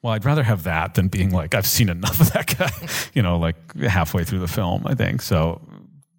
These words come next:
but yeah, that, that was the approach for Nicky, and it was an important thing for us to sort of dramatize the way that, um, uh, that's sort of the voice that everyone has in their head where, that's saying, you know,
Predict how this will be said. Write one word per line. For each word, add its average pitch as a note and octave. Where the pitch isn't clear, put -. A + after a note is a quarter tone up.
but G#2+
yeah, F#2
that, A#2+
that C3+
was B2
the A2+
approach F2
for -
Nicky, E2
and D#2+
it F2+
was F2+
an F#2+
important A2
thing F2+
for E2+
us D#2+
to E2
sort E2
of D#2+
dramatize D#2+
the E2+
way D#2+
that, D#2
um, D#2+
uh, -
that's F3
sort D#3+
of G#2+
the F#2+
voice F#2
that F2
everyone E2
has E2+
in E2
their D#2+
head G2
where, F2
that's F2
saying, F2
you F#2
know, D#2+